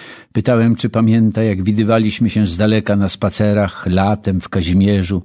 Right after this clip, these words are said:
i mówiłem, że wciąż jest tak samo piękna. Potem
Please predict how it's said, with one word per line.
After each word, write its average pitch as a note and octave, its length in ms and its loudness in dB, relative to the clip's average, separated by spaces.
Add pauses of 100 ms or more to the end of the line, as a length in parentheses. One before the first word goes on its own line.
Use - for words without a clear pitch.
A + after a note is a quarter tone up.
(640)
i A#2 80 2
mówiłem, D3+ 480 0
że A2+ 160 -2
wciąż B2+ 500 -2
jest A2+ 400 -4
tak - 160 -6
samo G2 300 0
piękna. E2 720 -2
Potem D3+ 360 -2